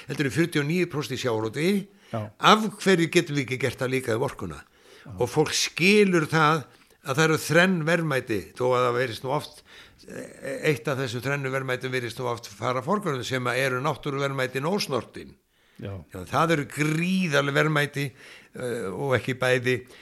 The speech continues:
Speaker 1: það, það er líka s-, um að ræða heiður þjóðarinnar sem að er út af fyrir sig, sko, og, og,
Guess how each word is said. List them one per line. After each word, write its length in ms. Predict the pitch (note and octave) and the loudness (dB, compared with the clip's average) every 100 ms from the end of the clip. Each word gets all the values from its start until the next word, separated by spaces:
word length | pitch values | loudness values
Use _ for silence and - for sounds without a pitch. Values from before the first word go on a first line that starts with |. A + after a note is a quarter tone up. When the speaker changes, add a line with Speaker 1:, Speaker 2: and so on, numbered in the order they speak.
| - | -8
Speaker 1:
það, 140 | C3+ C#3 | -2 0
það 100 | B2 | 2
er 80 | C3+ | 2
líka 220 | C#3 C#3+ B2 | 2 0 -2
s-, 80 | |
um 220 | - B2+ B2+ | -2 -2 2
að 60 | B2+ | 2
ræða 200 | B2 G2+ | 2 2
heiður 320 | C3+ G3 D3 | 0 0 -2
þjóðarinnar 600 | A2+ C3 G#2+ F#2+ F2 F2 - - - - | -2 0 0 -2 -4 -8 -12 -20 -20 -10
sem 180 | A#2 | -6
að 140 | A#2 A2+ | -2 2
er 160 | B2 A#2 | 0 0
út 260 | A#2 C3+ | -4 -2
af 100 | B2 | -2
fyrir 180 | A#2+ G#2+ | 0 0
sig, 300 | - E3 A#2 | 2 2 0
sko, 180 | - B2 | -4 -2
og, 320 | A#2+ A#2 A#2 | 2 2 2
og, 300 | A2 G#2+ G#2+ | 0 -2 -4